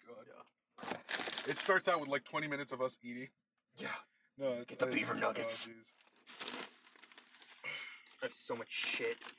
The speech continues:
Speaker 1: Oh, snap. I don't have to go till two tomorrow? Oh my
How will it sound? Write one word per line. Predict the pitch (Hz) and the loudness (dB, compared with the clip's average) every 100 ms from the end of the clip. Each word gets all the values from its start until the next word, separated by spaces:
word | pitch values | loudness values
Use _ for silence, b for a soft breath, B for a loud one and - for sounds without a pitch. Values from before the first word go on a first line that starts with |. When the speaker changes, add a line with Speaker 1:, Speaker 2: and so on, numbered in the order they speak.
| - - - | -14 -6 6
Speaker 1:
Oh, | 571 427 311 262 | 8 8 6 2
snap. | - - 392 415 - - | -2 -2 2 6 6 8
I | |
don't | 349 403 | 6 6
have | 403 | -2
to | 196 | -2
go | 160 247 262 | 4 4 4
till | - 170 - | 4 2 2
two | 202 240 | -2 0
tomorrow? | 320 359 403 403 403 _ _ _ _ _ _ _ 170 | 0 2 0 0 -6 _ _ _ _ _ _ _ 0
Oh | 190 180 | 4 4
my | 165 | 4